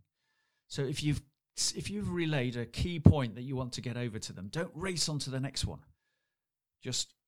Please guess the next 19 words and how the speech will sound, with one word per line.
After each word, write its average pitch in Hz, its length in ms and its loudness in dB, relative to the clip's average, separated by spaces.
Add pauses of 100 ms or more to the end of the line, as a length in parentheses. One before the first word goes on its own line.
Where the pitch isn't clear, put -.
(560)
you 107 120 -10
know, 107 80 -4
tell 156 260 2
them 214 140 -2
the 175 80 -2
key 151 220 2
point - 320 8
and 113 140 -4
then, 117 160 0
you 120 140 -4
know, 117 240 0
"Oh, 113 40 -2
I've 104 100 -2
said 135 180 -2
in 120 100 -2
other 120 160 -2
podcasts," - 720 0 (440)
just - 180 -2
pause. 87 600 12